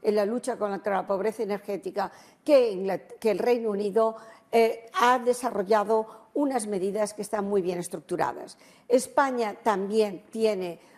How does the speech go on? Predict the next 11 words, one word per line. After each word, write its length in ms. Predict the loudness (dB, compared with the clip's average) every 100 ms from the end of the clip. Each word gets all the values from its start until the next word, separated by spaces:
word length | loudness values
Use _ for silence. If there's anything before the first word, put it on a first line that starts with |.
| _
acciones, 800 | -6 -4 -4 2 2 2 -6 -10 -14 -6
eh, 340 | 0 0 0 0
para 220 | 0 0
la 140 | -4
pobreza 360 | -6 -6 -6 -8
energética. 760 | -10 -4 -2 -2 -2 0 0 -4 -18 -20 -18 4
En 380 | 6 6 2 -10 -8
particular, 840 | -4 -2 -2 -4 -2 0 0 -2 -10 -20 _
España 500 | -2 0 2 0 -2 -8 -20 _ _ _
tiene 520 | 0 0 0 -2 -6
ac-, 140 | -8